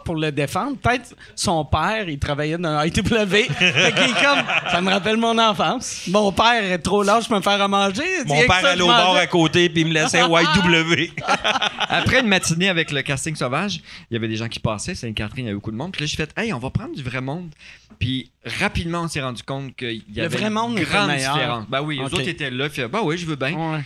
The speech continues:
Speaker 2: Puis c'était, c'était vraiment meilleur. Fait qu'à part de, à partir de ça, on a toujours pris du vrai monde. Bon, là, je vous avoue que la covid a fait qu'on est obligé de, de, de prendre du casting sauvage, mais ça reste quand même des gens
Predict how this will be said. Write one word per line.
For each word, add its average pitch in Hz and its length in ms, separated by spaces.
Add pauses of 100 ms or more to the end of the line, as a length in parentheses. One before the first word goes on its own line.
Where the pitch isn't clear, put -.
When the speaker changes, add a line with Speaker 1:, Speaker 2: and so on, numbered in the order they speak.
(140)
Speaker 2:
Puis 131 120
c'était, 139 400
c'était - 220
vraiment 160 440 (180)
meilleur. 123 420
Fait 147 100
qu'à 127 140
part 156 160
de, 196 100 (220)
à - 80
partir 135 260
de 151 100
ça, 151 360 (460)
on 113 240
a 120 80
toujours 160 220
pris - 160
du 135 140
vrai 123 200
monde. 127 340 (180)
Bon, 117 200
là, 123 100
je 131 80
vous 123 140
avoue 120 160
que 151 120
la 107 140
covid 123 500 (160)
a 107 100
fait 139 260
qu'on 110 160
est 104 180
obligé 110 340
de, 90 400
de, 90 80
de 90 140
prendre 113 300
du - 120
casting 107 320
sauvage, 123 320
mais 143 200 (160)
ça 170 160
reste - 200
quand 190 80
même 208 140
des 170 160
gens 180 240